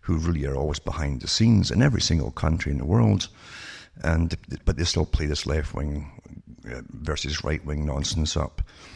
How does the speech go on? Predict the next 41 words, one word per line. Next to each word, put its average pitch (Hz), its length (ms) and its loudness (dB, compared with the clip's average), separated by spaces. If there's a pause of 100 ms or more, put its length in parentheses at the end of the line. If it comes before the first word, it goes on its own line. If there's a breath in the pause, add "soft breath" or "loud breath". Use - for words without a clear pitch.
(200 loud breath)
because, 78 300 -2
as 78 80 -2
I 76 40 -2
say, 85 220 2
the 76 120 -2
bankers 73 560 -4
funded 82 540 0
<laughs> - 100 2
and 87 100 2
set - 320 -4
up - 120 -6
the - 60 -14
communist 69 460 -2
system 67 340 -4
in 67 80 -4
the 69 100 -6
first - 260 -4
place. - 240 0 (160 loud breath)
And 202 100 6
remember, 131 240 4
too, 107 240 2
the 90 80 4
international 80 500 2
bankers 80 560 0 (960)
want 110 300 6
to - 80 0
control 73 400 0
society. - 800 -2 (520 loud breath)
They 90 140 0
are 80 100 -2
guaranteed 78 560 2
their - 80 -6
payments, - 720 4
then 80 340 2
all 71 140 0
their 71 140 -2
massive 71 520 -6
compound 71 460 -2
interest, 85 440 2
et 71 80 -6
cetera. - 380 -2